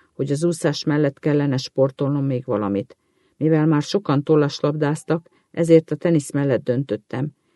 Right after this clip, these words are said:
Némi hátsó gondolat is volt ebben.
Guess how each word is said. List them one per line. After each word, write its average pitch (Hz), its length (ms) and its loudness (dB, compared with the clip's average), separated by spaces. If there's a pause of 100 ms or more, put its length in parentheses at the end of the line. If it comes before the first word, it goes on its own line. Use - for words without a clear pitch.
(120)
Némi 180 260 2
hátsó 170 400 0
gondolat 156 480 0
is 135 160 -2
volt 143 300 -4
ebben. 117 400 -6